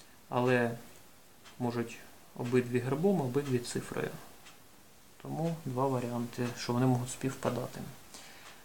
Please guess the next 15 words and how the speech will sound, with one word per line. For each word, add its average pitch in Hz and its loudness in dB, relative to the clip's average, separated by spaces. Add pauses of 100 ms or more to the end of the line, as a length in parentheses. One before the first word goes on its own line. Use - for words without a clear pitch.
(140)
Наступна 135 -6
вправа, 170 -2
дев'ятсот 135 -2
три. 123 4 (1600)
Значить, 120 -2 (520)
у 135 0
змаганнях 143 4
з - -8
плавання 151 6
беруть 165 4 (140)
участь 120 2 (920)
спортсмени 120 0
з 117 -2
Польщі, 170 0
Болгарії, 135 4